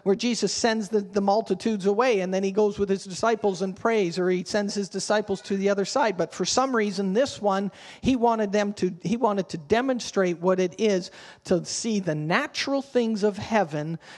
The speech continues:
coming to the supernatural, in a supernatural element on earth. So if you want to experience the supernatural, when you see something,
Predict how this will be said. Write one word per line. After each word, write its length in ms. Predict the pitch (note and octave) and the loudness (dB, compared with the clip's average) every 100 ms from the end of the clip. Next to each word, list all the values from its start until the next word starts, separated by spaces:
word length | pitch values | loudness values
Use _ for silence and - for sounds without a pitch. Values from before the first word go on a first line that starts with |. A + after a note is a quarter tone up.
| - | -6
coming 400 | - G3+ G3+ G3 | 0 2 2 -2
to 160 | G3+ F3+ | -2 -2
the 160 | E3 | 0
supernatural, 960 | C#3+ - A#3 - F#3+ F#3 F#3 - F3 D3 | -2 -2 -2 -2 0 0 0 -2 -2 -2
in 180 | E3 D#3 | -4 -4
a 60 | |
supernatural 800 | D3+ - G#3+ G3+ F3+ E3+ E3+ - | -4 -4 -4 -2 -2 -2 -6 -4
element 380 | E3 D#3 C3+ D3 | -2 -4 -6 -10
on 160 | D#3+ D3 | -10 -8
earth. 400 | D#3 D3 - - _ _ _ _ _ _ _ _ _ _ _ _ _ _ _ _ _ _ _ _ _ _ _ _ _ _ _ _ _ _ _ _ _ _ _ _ | -8 -8 -12 -20 _ _ _ _ _ _ _ _ _ _ _ _ _ _ _ _ _ _ _ _ _ _ _ _ _ _ _ _ _ _ _ _ _ _ _ _
So 160 | - G3+ | 0 2
if 100 | F#3 | 4
you 80 | |
want 200 | C4+ C4+ | 4 4
to 40 | G#3+ | 2
experience 720 | F3+ - A#3+ A3+ G#3 - - - | -2 -2 2 2 0 -6 -14 -8
the 100 | F3+ | -4
supernatural, 880 | - A#3 G#3 G3 G#3 - A#3 B3 - - _ _ _ _ - - - - _ | -4 -2 2 2 0 0 0 0 -8 -20 _ _ _ _ -20 -20 -20 -20 _
when 220 | E3+ F#3+ | -2 2
you 180 | A3 A3+ | 2 0
see 540 | - - - C#4 A3 | -2 -4 0 0 0
something, 640 | F3 - D#3 C#3+ D3 D3+ | -4 -4 -4 -6 -10 -10